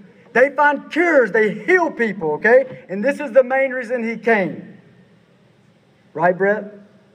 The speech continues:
Okay. This passage, this passage,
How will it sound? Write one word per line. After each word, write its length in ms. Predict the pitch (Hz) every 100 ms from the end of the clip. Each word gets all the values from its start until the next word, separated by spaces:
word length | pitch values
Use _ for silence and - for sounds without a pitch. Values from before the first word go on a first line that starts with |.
| _ _ _ _ - _ _ - - - - _ - 285 - - 196 - - 202 - - - 127
Okay. 420 | 175 214 180 - - - - _ _ _ _ _ _ _ -
This 280 | 233 285
passage, 680 | - 269 311 285 196 139 - - - - _ _ _ _
this 260 | 214 262
passage, 480 | - 269 285 - 175